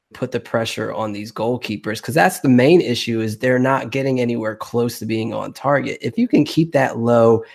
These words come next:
have the keeper dive down for it, and then have the, the speed to get there for a rebound, or to at least keep pressuring the ball so that the other teams have a hard time clearing it out,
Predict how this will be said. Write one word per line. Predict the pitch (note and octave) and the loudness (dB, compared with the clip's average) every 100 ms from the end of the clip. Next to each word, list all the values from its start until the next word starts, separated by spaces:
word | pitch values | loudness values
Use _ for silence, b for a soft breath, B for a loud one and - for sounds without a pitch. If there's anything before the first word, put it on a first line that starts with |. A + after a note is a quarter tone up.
| B | B
have | - E3+ | 0 2
the | F3 | 0
keeper | - E3 C3 | -2 -2 -2
dive | A2 G#2+ G#2 A#2+ B2+ A2+ | -2 -2 2 4 2 0
down | A2+ A#2 A#2 | 0 0 -2
for | A2+ A2+ A2 G#2+ | -4 -4 -2 -2
it, | - | -4
and | A#2 | -4
then | A2+ | -4
have | A2+ A#2+ B2 C3+ | -2 2 2 2
the, | C#3+ B2+ A#2 - | 0 -2 -2 -10
the | - | -12
speed | - - C3+ C3+ | -10 -4 -2 -2
to | A#2+ | -4
get | A#2+ | -6
there | - A2+ | -4 -6
for | - G#2+ | -4 -4
a | G#2+ | -4
rebound, | A2 A#2+ A#2+ A2+ A2+ A2 | -2 0 0 0 0 -2
or | A2 | -2
to | A2+ | -4
at | G#2 | -2
least | B2 B2 | -2 -4
keep | - C#3 - | -8 -10 -6
pressuring | - A#2+ - B2 A#2 | 0 0 2 2 4
the | A2 | 2
ball | A2 A#2 A#2+ | 4 6 6
so | A#2 - | 4 0
that | A2 A2 - | -2 -2 -4
the | - | -4
other | A2+ A#2 | -2 -2
teams | - B2 A#2 | 0 -2 0
have | A2+ G#2 | -2 -4
a | |
hard | - A2+ A2 | -2 -2 0
time | A2+ A2 | -2 -2
clearing | - A#2+ A#2 A2+ | -4 0 0 0
it | A#2 | 2
out, | C3+ | 2